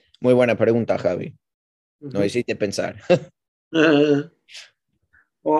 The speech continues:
Speaker 2: o tenemos otra vez a Jairi que dice, "Arthur fue el, el jugador del partido contra los Whitecaps. ¿Qué opinan? ¿Lo mereció?"
Speaker 1: Em, para mí lo, lo dieron el jugador del partido solamente por lo que luchó para volver,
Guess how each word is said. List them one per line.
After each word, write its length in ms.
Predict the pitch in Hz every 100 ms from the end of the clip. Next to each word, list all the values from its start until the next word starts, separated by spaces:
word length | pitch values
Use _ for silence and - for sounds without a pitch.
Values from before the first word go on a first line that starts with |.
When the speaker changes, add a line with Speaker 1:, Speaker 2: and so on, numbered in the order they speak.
| 151
Speaker 2:
o 80 | 147
tenemos 360 | 151 147 160 165
otra 220 | 156 156
vez 180 | 147 151
a 300 | 139 135 131
Jairi 400 | 135 151 165 156
que 140 | 143
dice, 360 | 139 - 151 139
"Arthur 540 | 147 160 160 175 175 - - _
fue 220 | - 165 165
el, 240 | 156 160
el 300 | 160 143 139
jugador 380 | 135 147 147 160
del 100 | 151
partido 880 | 143 143 151 160 156 151 143 131 127
contra 420 | 139 131 127 135
los 180 | 131 127
Whitecaps. 560 | 139 131 127 - - - _ _ _
¿Qué 120 | 160
opinan? 540 | 165 151 160 139 135 135
¿Lo 120 | 131
mereció?" 540 | 131 131 - 135 - _ _ _ _ _ _ - - - _ _ _ _
Speaker 1:
Em, 640 | 135 156 165 170 170 156 - _ _ _ _ _ _ _ - -
para 240 | 139 139
mí 180 | 175 190
lo, 440 | 170 131 98 90
lo 260 | 110 117 110
dieron 540 | 117 127 135 120 104 85
el 180 | 95
jugador 340 | - 107 107 110
del 160 | 98
partido 440 | - 92 107 107 104
solamente 600 | 95 95 98 107 104 98
por 220 | - 98
lo 120 | 90
que 140 | - 92
luchó 560 | 90 - 107 104 101
para 180 | - 92
volver, 520 | 90 92 101 98 95